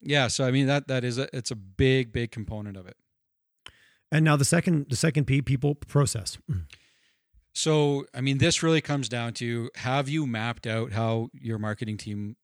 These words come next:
Speaker 1: and your sales team will operate together? So you, you talked a little bit about this in the technology module, which is if you don't have a process to start with, you don't really have anything to automate, right? And so it does come back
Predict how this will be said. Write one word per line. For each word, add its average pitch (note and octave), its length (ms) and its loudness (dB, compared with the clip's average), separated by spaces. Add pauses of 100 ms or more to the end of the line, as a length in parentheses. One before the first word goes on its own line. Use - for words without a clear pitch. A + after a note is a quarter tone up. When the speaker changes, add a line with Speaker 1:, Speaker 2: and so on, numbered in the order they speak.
Speaker 1:
and A2+ 120 -6
your A2 80 -4
sales G#2 240 -8
team G#2+ 160 -6
will G2+ 140 -8
operate G#2 320 -10
together? G#2 380 -20 (440)
So C#3+ 340 -2
you, D3 200 -4
you D#3+ 160 -8
talked D3+ 340 -4
a C#3 40 -6
little B2+ 260 -4
bit B2+ 160 -2
about A2 380 -4
this G#2+ 400 -6
in A2+ 240 -6
the G#2+ 100 -8
technology A#2 600 -8
module, G2+ 560 -6 (420)
which A#2+ 220 -6
is A2 120 -8
if A2+ 160 -10
you A#2+ 60 -4
don't C3+ 180 0
have B2 200 -2
a A2 40 -6
process A2+ 600 -8
to A2+ 80 -16
start C3+ 340 -6
with, G#2 300 -12 (440)
you A2+ 180 -8
don't A#2+ 180 -4
really A2 160 -2
have G#2 120 -4
anything G#2 380 -6
to G2+ 240 -12
automate, A2+ 360 -6 (520)
right? A2 260 -4
And A2+ 220 -6
so B2 160 -4
it G#2+ 100 -8
does C3+ 220 -2
come C#3+ 220 -6
back A2 320 -6